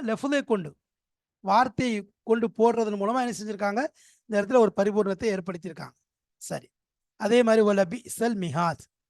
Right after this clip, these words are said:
வல பிஸல் மிஹாதுங்கிறது, அதாவது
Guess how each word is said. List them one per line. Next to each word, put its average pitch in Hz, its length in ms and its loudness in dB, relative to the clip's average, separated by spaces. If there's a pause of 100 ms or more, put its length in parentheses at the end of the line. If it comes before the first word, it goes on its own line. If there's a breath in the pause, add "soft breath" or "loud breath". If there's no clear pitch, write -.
(760)
வல 190 160 0
பிஸல் 240 480 0
மிஹாதுங்கிறது, 202 680 0
அதாவது 214 380 0